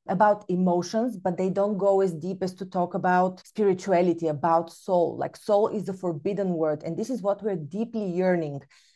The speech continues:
And a lot of you in hiding are going to consultations and to one-on-one sessions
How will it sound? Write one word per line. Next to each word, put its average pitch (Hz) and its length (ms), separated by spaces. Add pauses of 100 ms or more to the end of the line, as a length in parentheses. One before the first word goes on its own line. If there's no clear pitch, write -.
(120)
And 233 260 (460)
a 180 100
lot 202 240
of 330 140
you 226 460 (180)
in 196 140
hiding 202 720 (100)
are 196 380 (960)
going 233 540
to 202 640
consultations 185 920
and 190 160
to 233 80
one-on-one 196 600
sessions 180 640